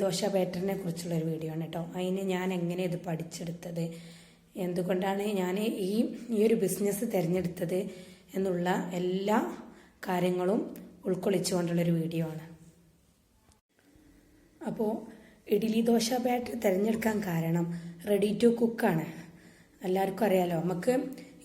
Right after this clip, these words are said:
ഈ മാവ് വീട്ടിലുണ്ടെങ്കിൽ നമുക്കൊരു ധൈര്യമാണ്. രാവിലെ നമുക്ക് കുറച്ച് വൈകി എണീറ്റാലോ, അതുപോലെ കുട്ടികൾ സ്കൂൾക്ക് പോകാനുണ്ടെങ്കിലോ, ഇനി ജോലി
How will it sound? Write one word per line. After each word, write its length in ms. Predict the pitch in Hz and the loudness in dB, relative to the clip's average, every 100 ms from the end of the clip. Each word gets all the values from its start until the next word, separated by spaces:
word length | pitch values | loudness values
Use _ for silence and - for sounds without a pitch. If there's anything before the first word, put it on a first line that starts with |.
| 233 | 2
ഈ 20 | 269 240 | 6 6
മാവ് 320 | 202 202 214 214 | 4 4 4 4
വീട്ടിലുണ്ടെങ്കിൽ 540 | 185 - 202 185 185 180 | 4 2 0 2 0 0
നമുക്കൊരു 300 | 175 208 185 | 0 0 2
ധൈര്യമാണ്. 480 | 165 165 170 175 151 - - - - 190 190 | 2 2 2 0 -2 -6 -16 -16 -6 -4 0
രാവിലെ 340 | 175 170 185 | 0 0 2
നമുക്ക് 240 | 202 185 202 | 2 0 -2
കുറച്ച് 220 | 190 165 175 | -2 -2 0
വൈകി 280 | 165 165 202 | 2 2 2
എണീറ്റാലോ, 560 | 180 175 175 180 180 170 - - - - | 0 0 0 0 2 0 -2 -8 -12 -8
അതുപോലെ 420 | 175 170 190 185 196 | -4 -2 0 0 -2
കുട്ടികൾ 380 | 202 - 196 190 226 240 - - - - - | -4 -2 0 4 4 2 -2 -14 -18 -14 -12
സ്കൂൾക്ക് 380 | - 240 226 240 | 0 6 8 8
പോകാനുണ്ടെങ്കിലോ, 680 | 208 190 190 190 190 180 190 170 | 6 6 4 2 2 2 4 4
ഇനി 120 | 196 175 | 2 2
ജോലി 280 | 175 180 | 4 6